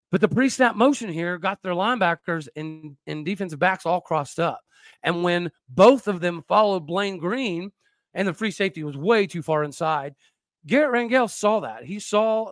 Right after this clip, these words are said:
that as soon as the D B broke with the linebacker, he knew immediately that they weren't gonna have anyone backside.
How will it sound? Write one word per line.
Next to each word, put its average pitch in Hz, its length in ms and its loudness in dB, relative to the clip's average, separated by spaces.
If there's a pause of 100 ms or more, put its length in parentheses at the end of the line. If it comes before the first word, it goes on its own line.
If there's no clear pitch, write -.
that 175 140 -2
as 165 100 -6
soon 294 260 -6
as 277 120 -8
the 190 100 -8
D 208 200 -8
B 196 140 -6
broke 190 320 0
with 190 240 -2
the 190 80 -2
linebacker, 180 640 -2 (240)
he 240 160 -4
knew 220 360 -2
immediately 190 800 -2 (120)
that 170 100 -16
they 214 100 0
weren't 226 200 -2
gonna 196 140 -4
have 208 280 -4
anyone 175 260 -6
backside. 180 640 -2